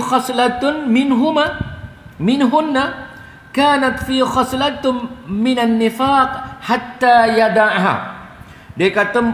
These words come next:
barang siapa terdapat padanya salah satu. Mula-mula Nabi kata, "Kalau ada empat sifat ni atas diri dia,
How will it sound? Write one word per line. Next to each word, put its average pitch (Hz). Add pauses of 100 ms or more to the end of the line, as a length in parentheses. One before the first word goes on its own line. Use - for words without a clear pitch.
(580)
barang 214
siapa 220
terdapat 208
padanya 214
salah 254
satu. 247
Mula-mula 214
Nabi 214
kata, 202
"Kalau 208
ada 202
empat -
sifat 202
ni 196
atas 202
diri 202
dia, 285